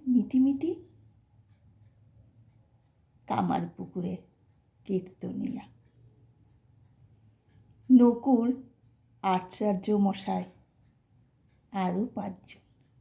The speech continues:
সঙ্গে ওই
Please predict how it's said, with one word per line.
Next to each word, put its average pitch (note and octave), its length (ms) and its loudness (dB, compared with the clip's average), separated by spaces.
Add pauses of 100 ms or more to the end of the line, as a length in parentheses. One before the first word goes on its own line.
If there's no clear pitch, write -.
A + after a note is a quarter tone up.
(1300)
সঙ্গে C4 680 6
ওই C4+ 500 6